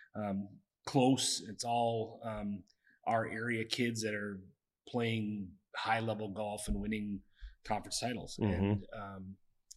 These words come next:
Speaker 1: so it's ki-, it's kind of a feather in the cap for our area, um, to, that we're producing those types of kids that come out and they, they're playing really good golf.
Speaker 2: Mm-hmm.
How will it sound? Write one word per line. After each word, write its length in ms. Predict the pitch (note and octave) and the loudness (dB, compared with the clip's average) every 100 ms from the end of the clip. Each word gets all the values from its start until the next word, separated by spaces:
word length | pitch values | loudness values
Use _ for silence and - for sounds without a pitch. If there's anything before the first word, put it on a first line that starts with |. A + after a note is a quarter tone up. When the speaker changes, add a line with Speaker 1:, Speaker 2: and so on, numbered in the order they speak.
| - - _ _ _ | -16 -16 _ _ _
Speaker 1:
so 140 | - A#2+ | -4 -2
it's 140 | A2+ | 0
ki-, 140 | - - | -2 -2
it's 140 | - | 4
kind 120 | D3 C#3 | 8 8
of 60 | |
a 40 | A#2 | 6
feather 340 | - C3 B2+ | 6 6 6
in 60 | A#2 | 2
the 80 | A2+ | 2
cap 340 | A#2+ A#2 A2+ | 4 2 2
for 160 | A2+ G#2+ | -4 0
our 420 | A2 A2+ A2 - - _ A#2 | 2 2 0 -4 -12 _ -6
area, 540 | A2+ A2+ G#2+ G#2 G2 - - | -4 -2 -2 -2 -6 -10 -14
um, 440 | G2+ G2 F#2+ F#2+ - _ _ _ - _ _ _ _ _ _ _ _ | -10 -8 -6 -8 -12 _ _ _ -20 _ _ _ _ _ _ _ _
to, 140 | G#2+ F#2+ | -6 -4
that 140 | G#2 | -6
we're 80 | G#2 | -8
producing 440 | - G#2+ A2 A2 G#2 | -4 0 0 0 -2
those 200 | G#2 - | -2 -2
types 240 | G#2 - | -2 -4
of 60 | - | -4
kids 220 | A2 G2 | -4 -2
that 120 | - | -2
come 140 | G#2 | -2
out 180 | G#2 - | -4 -6
and 140 | F#2+ F#2 | -8 -10
they, 200 | F#2+ F2 _ _ - | -10 -12 _ _ -16
they're 120 | F#2+ | -14
playing 420 | - G2 G2+ G2+ F#2+ _ - | -12 -8 -6 -8 -12 _ -12
really 200 | F#2+ G2+ | -8 -4
good 180 | G#2+ G#2+ | -4 -2
golf. 240 | C3 C3+ - | -4 -4 0
Speaker 2:
Mm-hmm. 320 | A2 F#2+ G2+ | 4 6 6